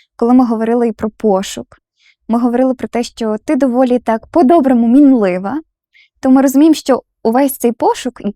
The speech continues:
і тема покликання, воно про постійні зміни, і іноді це дуже незручні зміни.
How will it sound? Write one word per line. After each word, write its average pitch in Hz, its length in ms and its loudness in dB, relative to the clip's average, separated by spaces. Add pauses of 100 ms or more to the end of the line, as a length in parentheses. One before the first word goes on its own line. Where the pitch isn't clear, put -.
(140)
і 220 80 -6
тема 247 260 2
покликання, 233 580 -4
воно 226 500 -2 (100)
про 208 420 -4 (240)
постійні 254 520 2
зміни, 208 480 -2
і - 260 -4
іноді 277 320 2
це - 180 -10
дуже 254 200 -2
незручні 254 800 0
зміни. 180 420 -8